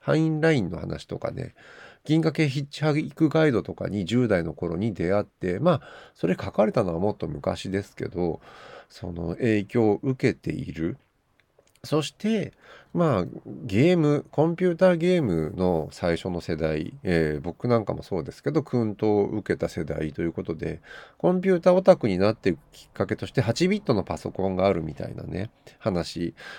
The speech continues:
ただ、まあ、これちょっと土壌というか、どこまで掘り下げても、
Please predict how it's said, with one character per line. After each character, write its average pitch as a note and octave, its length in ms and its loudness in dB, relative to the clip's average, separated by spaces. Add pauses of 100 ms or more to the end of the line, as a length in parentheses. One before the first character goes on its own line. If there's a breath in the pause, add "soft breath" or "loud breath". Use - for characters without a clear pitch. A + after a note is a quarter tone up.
(120 loud breath)
た A3 100 0
だ、 G3+ 120 2
ま G3 100 4
あ、 F3 40 2
こ F3 100 4
れ F3 140 8
ち G#3+ 80 0
ょ - 60 4
っ - 40 -4
と A2+ 140 4
土 G2+ 180 8
壌 E3+ 300 4
と F#3 120 0
い F#3+ 40 4
う F3 100 2
か、 - 100 4
ど B2+ 140 0
こ F3+ 120 2
ま A#2+ 140 4
で E2 180 2
掘 - 240 -4
り G2 100 0
下 A2+ 140 0
げ G#2+ 120 2
て F2 120 -6
も、 E2+ 360 -2